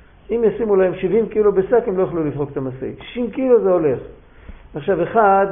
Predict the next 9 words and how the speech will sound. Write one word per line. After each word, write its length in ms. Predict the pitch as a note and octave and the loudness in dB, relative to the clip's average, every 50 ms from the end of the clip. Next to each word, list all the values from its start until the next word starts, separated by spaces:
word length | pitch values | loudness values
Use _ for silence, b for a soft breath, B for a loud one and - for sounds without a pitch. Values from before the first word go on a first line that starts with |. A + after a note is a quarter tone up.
| D#3+ D3 | -2 -4
גמר 260 | E3+ F3 F#3+ G3 - | -2 -2 -2 -2 -4
שמירה. 400 | - - F3 E3 D3+ D#3+ D#3 C3+ - - - - - - - - - B B B B B B B B B B B B B B - - - | -4 -6 -6 -4 -2 -2 -2 -4 -6 -10 -16 -20 -20 -20 -20 -20 -20 B B B B B B B B B B B B B B -20 -16 -8
הוא 240 | - D#3+ D#3 D#3+ E3 | -6 -4 -2 0 0
לא 160 | F3+ F#3+ F#3+ | 2 2 2
אכל 360 | F#3 F#3+ F#3+ F#3 F3+ F3+ F3+ F3 F3 - | 0 0 2 2 4 4 2 0 0 0
כל 160 | F#3 F3+ F3+ | 2 4 4
הלילה, 420 | F3+ F3 F3 E3+ E3+ E3 E3+ E3+ | 6 6 6 4 4 4 4 4
לא 100 | E3 E3 E3+ E3+ | 4 4 4 2
ישן, 460 | E3+ D#3+ E3+ F3 E3+ E3+ E3+ E3+ E3+ | 2 0 0 0 2 2 2 0 -2